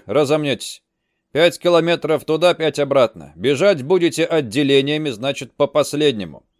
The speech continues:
На пути пара препятствий, ну так, детских, просто чтобы вам скучно не было. Ах да, чуть не забыл, если отделение не укладывается в норматив, обратно несёт раненого товарища. Носилки там есть, не волнуйтесь.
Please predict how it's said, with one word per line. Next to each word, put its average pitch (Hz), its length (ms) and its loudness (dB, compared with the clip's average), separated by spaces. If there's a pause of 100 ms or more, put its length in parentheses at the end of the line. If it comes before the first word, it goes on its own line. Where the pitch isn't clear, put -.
(320)
На 104 200 -4
пути 143 360 -4
пара 170 300 2
препятствий, 151 800 -2
ну - 120 -14
так, - 300 -4
детских, 131 600 0
просто 151 360 -2
чтобы 139 240 -4
вам 139 200 2
скучно 160 340 -2
не 120 160 -4
было. 76 240 -12 (600)
Ах 104 220 -8
да, 151 160 2
чуть 160 220 -2
не 156 80 -4
забыл, 156 400 2
если 151 460 -2
отделение 143 760 0
не 110 120 -4
укладывается 135 880 -2
в 101 80 -10
норматив, 139 640 0
обратно 135 600 2
несёт 147 480 -2
раненого 139 600 0
товарища. 135 600 0
Носилки 165 540 -4
там 156 180 -2
есть, 143 300 -2
не 135 100 -4
волнуйтесь. 131 560 -2